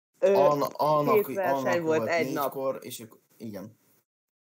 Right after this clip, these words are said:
Speaker 1: De
Speaker 2: Igen,
Speaker 1: ú-,
Speaker 2: igen, egy
Speaker 1: úgy
Speaker 2: egymás
Speaker 1: volt
Speaker 2: után
Speaker 1: két
Speaker 2: volt.
Speaker 1: verseny, hogy
Speaker 2: Szombaton A,
Speaker 1: Úgy
Speaker 2: vasárnap B.
Speaker 1: K-, ö, második szezonban még úgy volt, hogy szombaton volt F egy, vasárnap meg F-,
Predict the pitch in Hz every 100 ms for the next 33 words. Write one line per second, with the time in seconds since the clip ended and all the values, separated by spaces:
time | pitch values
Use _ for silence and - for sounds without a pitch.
0 | _ _ _ _ _ _ _ _ 165 185
1 | 226 220 202 226 240 208 196 - - 349
2 | 208 185 170 - 175 196 175 170 - 139
3 | 127 117 107 104 - 78 - _ - 220
4 | 139 123 - - 123 117 113 110 107 _
5 | - - - 110 _ - - _ _ _
6 | _ _ _ - - - - 180 180 190
7 | 196 202 196 214 196 190 180 196 214 202
8 | 139 143 170 196 165 - - _ _ _
9 | _ - - 214 190 180 175 151 151 147
10 | 143 - 156 - 180 185 190 _ _ _
11 | 156 190 190 170 156 147 165 143 127 139